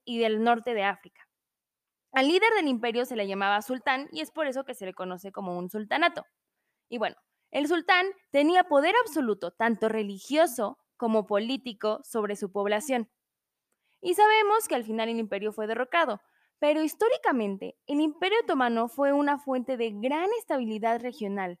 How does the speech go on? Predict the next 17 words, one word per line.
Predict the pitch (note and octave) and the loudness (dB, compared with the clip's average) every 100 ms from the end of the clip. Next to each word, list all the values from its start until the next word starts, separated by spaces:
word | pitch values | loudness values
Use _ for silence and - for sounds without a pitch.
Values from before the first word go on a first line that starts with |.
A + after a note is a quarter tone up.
| _ _ _ | _ _ _
de | A3 | -2
mucha | B3+ F4+ A#4 A#4 A4+ | 4 6 6 4 -2
seguridad, | D#4+ A3+ A3+ A3 A#3 G#3+ - _ _ _ _ _ _ | -2 -2 -4 0 0 0 -6 _ _ _ _ _ _
y | C#4 E4 G#4+ | -4 -4 -4
llevó | D4 C#4+ D4 C4 - | 0 4 6 4 2
a | - C4+ | 2 4
grandes | C#4 C4 A3 G#3 | 4 2 2 0
logros | G#3+ A3 B3+ | 0 0 -4
artísticos, | C4 E4+ B3 D#4 D4 D4 C#4 | -4 -4 -4 -4 0 0 0
científicos, | A#3 A3 D4 C4 B3+ C4 C4 | -6 -4 -6 -6 -4 0 0
religiosos | A#3 G3 F#3+ B3 B3 B3+ B3 | -2 -8 -6 -2 -2 -4 -10
y | G#3 | -14
culturales. | - F#3 G3+ F#3 - - _ _ _ _ | -16 -10 -8 -8 -10 -20 _ _ _ _
Como | D#4 D#4+ | 0 4
había | F4 G4 C5 D#4+ | 4 2 -4 -2
tanta | E4+ E4 F#4 | -2 0 0
homogeneidad, | D4 - G#3 F#3 F#3 F#3+ | -2 -4 -8 -6 -6 -6